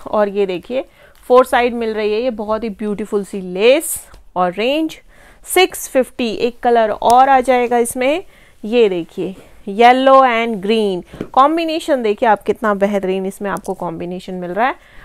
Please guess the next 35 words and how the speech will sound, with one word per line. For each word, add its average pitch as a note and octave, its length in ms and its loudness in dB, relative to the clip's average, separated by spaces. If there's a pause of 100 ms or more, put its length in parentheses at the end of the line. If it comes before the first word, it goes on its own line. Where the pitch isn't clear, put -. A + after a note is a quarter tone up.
(140)
दुपट्टा B3+ 520 2 (420)
ग्रीन F3+ 360 2 (260)
और F#3 200 2
एक A3 280 0 (160)
कलर F#3 340 2
और G#3+ 220 8
आ B3+ 120 10
रहा C4 120 8
है D4 100 6 (140)
पिंक C#4 300 -2
and A3 300 -4
ग्रे, F3+ 280 -2 (680)
हॉट B3+ 200 6
कलर C4+ 340 4
है, C#4 320 4 (180)
हॉट A#3 220 4
डिजाइन A3 480 -2
है। B3 240 -6
ये F#3 160 -4
देखिए E3+ 380 -10 (400)
बॉटम C#4+ 500 4 (380)
और G3 160 -2
ये G#3+ 160 0
देखिए G3 280 -4
दुपट्टा, A3+ 600 2 (360)
जो B3+ 140 10
भी A#3+ 120 2
आपको F#3 280 0
पसंद B3 360 -2
आता C4+ 220 4
है। C#4+ 80 2
शॉप A3 260 -2 (480)
हमारी G3 400 -2
जो G3 160 -2
है B3+ 200 -2